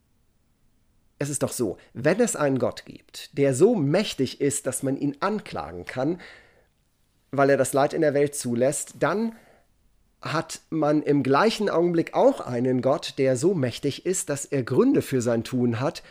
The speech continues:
die wir niemals fassen könnten. Beides zusammen kann man nicht haben. Entweder es gibt keinen Gott,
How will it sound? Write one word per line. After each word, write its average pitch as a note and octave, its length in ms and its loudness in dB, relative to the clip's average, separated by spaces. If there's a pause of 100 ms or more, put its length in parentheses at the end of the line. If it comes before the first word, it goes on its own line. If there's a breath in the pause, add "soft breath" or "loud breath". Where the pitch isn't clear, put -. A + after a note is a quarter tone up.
(140)
die C3 100 -2
wir C#3 140 2
niemals A3 400 -2
fassen - 300 -10
könnten. - 400 -18 (1600)
Beides F3+ 540 -2 (380)
zusammen D#3+ 560 0
kann C4+ 160 -6
man F3 140 -4
nicht - 180 -10
haben. D#2 320 -16 (1900 loud breath)
Entweder B2+ 420 4
es - 160 -4
gibt - 240 -4
keinen D3 400 2
Gott, F3+ 320 -4